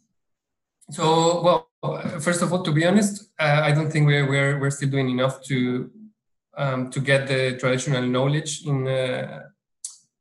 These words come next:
climate change. Um, so I, th-, I think there are other ways we're looking at, at, at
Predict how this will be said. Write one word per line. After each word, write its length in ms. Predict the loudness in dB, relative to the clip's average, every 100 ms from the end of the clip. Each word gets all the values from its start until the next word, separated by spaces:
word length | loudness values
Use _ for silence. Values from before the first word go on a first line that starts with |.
| _ _ _ _ -14
climate 300 | 0 2 2 2
change. 440 | 0 0 -4 -12 _ _ _ _ _ _ _ -6
Um, 760 | 0 2 2 2 0 -2 -8 -16 _ _ _ _ _ _ _ _ _ _ -14
so 1160 | -10 0 2 4 2 0 -2 -2 -2 -4 -8 -16 _ _ -8
I, 120 | -6 -2
th-, 120 | -2
I 80 | 0
think 300 | 0 0 0
there 120 | 0
are 60 | 0
other 220 | 2 0
ways 220 | 0 -2
we're 360 | -2 -2 -2 -4
looking 320 | -6 -6 -4
at, 160 | -6 -6
at, 220 | -8 -8 -16 -10
at 120 | -8